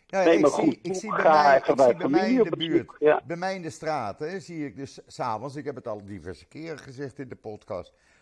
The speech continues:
Speaker 1: normaal gesproken is de shoppingmall tot een uur of tien 's avonds open.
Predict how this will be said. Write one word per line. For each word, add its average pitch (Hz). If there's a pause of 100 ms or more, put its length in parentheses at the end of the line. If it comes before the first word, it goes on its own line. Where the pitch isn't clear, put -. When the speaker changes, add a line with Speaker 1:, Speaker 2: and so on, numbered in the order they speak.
(140)
Speaker 1:
normaal 160
gesproken 135
is 135
de 113
shoppingmall 120 (360)
tot 123
een 113
uur 104
of 104
tien 107
's -
avonds 87
open. 85